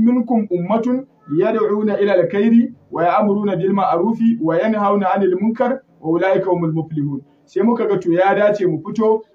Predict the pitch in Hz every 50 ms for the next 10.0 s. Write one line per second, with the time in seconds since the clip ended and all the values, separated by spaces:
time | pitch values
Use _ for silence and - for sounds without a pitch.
0 | _ - 143 151 160 170 196 220 233 - 240 233 240 247 254 254 247 247 247 220
1 | 202 160 175 170 165 - - 165 156 160 165 156 160 - - 214 214 220 214 -
2 | _ _ _ - 143 165 202 226 226 220 214 208 214 214 196 185 175 170 165 170
3 | - 202 202 208 214 208 - - 247 247 247 254 247 247 254 247 247 226 208 -
4 | 175 180 185 196 202 185 - 214 214 190 196 - - - - _ _ _ - 143
5 | 165 202 214 220 202 185 - - 208 202 - 220 196 190 190 196 190 190 175 -
6 | 175 185 185 180 - 190 190 190 190 190 185 180 175 165 - - 170 180 180 175
7 | 151 - - - _ _ _ - 139 175 202 196 - 185 175 185 196 190 190 185
8 | 170 160 147 - 185 180 196 196 196 196 196 - _ _ _ - 156 160 156 156
9 | 170 165 160 165 160 160 233 254 247 240 214 202 202 202 - 202 185 151 -